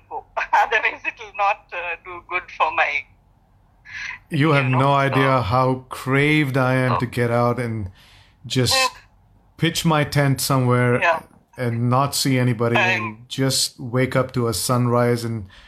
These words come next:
Speaker 2: go to bed to a sunset that I can see with no
Speaker 1: Lovely.
Speaker 2: interruptions.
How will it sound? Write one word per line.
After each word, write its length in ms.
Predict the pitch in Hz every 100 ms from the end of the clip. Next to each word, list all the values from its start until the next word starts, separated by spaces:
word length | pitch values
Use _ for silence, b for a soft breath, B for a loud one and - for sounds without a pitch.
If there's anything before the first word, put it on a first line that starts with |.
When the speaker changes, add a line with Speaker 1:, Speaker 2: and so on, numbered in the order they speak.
| B B -
Speaker 2:
go 160 | 123 131
to 80 | 120
bed 260 | 123 120
to 120 | 117 113
a 60 |
sunset 540 | 98 - 110 101 113 95
that 140 | 107
I 100 | 107
can 180 | 104 107
see 300 | 95 - 113
with 100 | 107
no 300 | 165 156 120
Speaker 1:
Lovely. 180 | 127 123
Speaker 2:
interruptions. 720 | 113 110 104 - 98 92 90